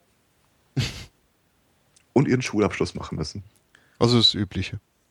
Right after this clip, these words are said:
Speaker 2: Ja.
Speaker 1: Typische Teenie-Komödie.
Speaker 2: Nee, nee, nicht so richtig. Also, äh,
Speaker 1: <laughs>
Speaker 2: du hast ja
Speaker 1: Na.
Speaker 2: auch so Momente, wo dir einer mal sagt, „Ich find das total doof, dass, äh, dass immer so viel Stress ist.“ Ja, du hast auch recht. Wir sollten das lockerer angehen. <laughs>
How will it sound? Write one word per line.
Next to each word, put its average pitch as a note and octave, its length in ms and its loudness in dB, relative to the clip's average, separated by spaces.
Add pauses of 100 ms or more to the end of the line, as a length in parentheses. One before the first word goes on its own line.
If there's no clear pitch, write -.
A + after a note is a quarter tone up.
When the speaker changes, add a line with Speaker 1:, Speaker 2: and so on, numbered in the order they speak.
(160)
Speaker 2:
Ja. D#2+ 140 -6 (760)
Speaker 1:
Typische B2+ 380 4
Teenie-Komödie. F#2 760 0 (220)
Speaker 2:
Nee, C4+ 220 6
nee, A#3 120 4
nicht - 220 0
so F3 80 4
richtig. - 300 4
Also, A#2+ 320 2 (140)
äh, A#2+ 80 2 (720)
Speaker 1:
<laughs> E3+ 640 -4
Speaker 2:
du A2 120 2
hast C#3+ 60 2
ja A2+ 100 8
Speaker 1:
Na. - 60 4
Speaker 2:
auch C3 40 0
so - 100 -10 (120)
Momente, A#2+ 240 4
wo C3 80 6
dir B2+ 160 4
einer A#2 160 4
mal B2 100 6
sagt, A#2+ 220 0 (480)
„Ich - 120 -10
find - 180 -6
das G2+ 100 -4
total G#2+ 400 0
doof, G#2 240 -2
dass, - 180 2
äh, G2 440 6
dass F#2 240 -2
immer G2+ 160 2
so G#2+ 80 -2
viel - 160 0
Stress - 340 2
ist.“ - 260 2 (360)
Ja, D#2+ 160 0
du F2 120 4
hast F2+ 160 2
auch F2 160 -2
recht. - 300 0
Wir F#2+ 60 4
sollten F#2 360 2
das F2+ 160 0
lockerer F2 380 4
angehen. D#2+ 400 0 (1900)
<laughs> E3 80 0